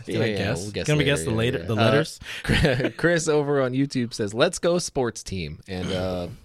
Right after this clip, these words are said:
Speaker 2: yeah, I
Speaker 1: Good
Speaker 2: think that's, that's
Speaker 1: call.
Speaker 2: kind of the basis of our show on a day-to-day basis. It's just, "Let's go sports team."
Speaker 1: Roach, our friend Roach in the stream says, "I don't drink Jim Beam, but oh my lord, that is nice." Yes, it is.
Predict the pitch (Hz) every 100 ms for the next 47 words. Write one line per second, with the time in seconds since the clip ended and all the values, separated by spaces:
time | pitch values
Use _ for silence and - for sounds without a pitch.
0 | _ _ - 269 110 - - 370 208 175
1 | 143 131 131 190 196 175 170 185 202 175
2 | 170 165 - 208 196 117 110 110 101 98
3 | 95 92 82 80 - 101 - 104 92 123
4 | - 143 139 - 107 95 - 82 78 -
5 | - 127 135 139 147 135 156 147 147 143
6 | 147 143 - 151 143 151 143 156 165 139
7 | 139 165 170 - 151 123 175 156 131 165
8 | 185 190 160 131 131 127 147 180 185 160
9 | 147 139 147 147 139 - 117 120 120 110
10 | 117 110 104 - 117 - 117 117 110 104
11 | -